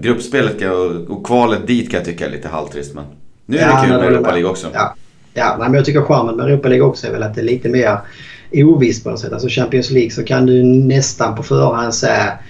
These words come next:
Speaker 2: fyra lag och två av dem kommer vara i finalen på något
Speaker 1: Mm.
Speaker 2: sätt. Det är väldigt sällan det är skrällar, eh, när man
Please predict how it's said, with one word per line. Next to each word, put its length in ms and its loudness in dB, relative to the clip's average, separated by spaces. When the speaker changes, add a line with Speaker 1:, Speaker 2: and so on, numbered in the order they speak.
Speaker 2:
fyra 320 4
lag 280 0
och 80 -8
två 120 -4
av 240 -2
dem 180 -4
kommer 260 -4
vara 180 0
i 40 -4
finalen 460 0
på 60 -8
något 80 -2
Speaker 1:
Mm. 100 -2
Speaker 2:
sätt. 160 -4
Det 60 0
är 40 0
väldigt 260 2
sällan 420 2
det 120 2
är 60 0
skrällar, 580 0
eh, 680 -6
när 100 -2
man 200 -2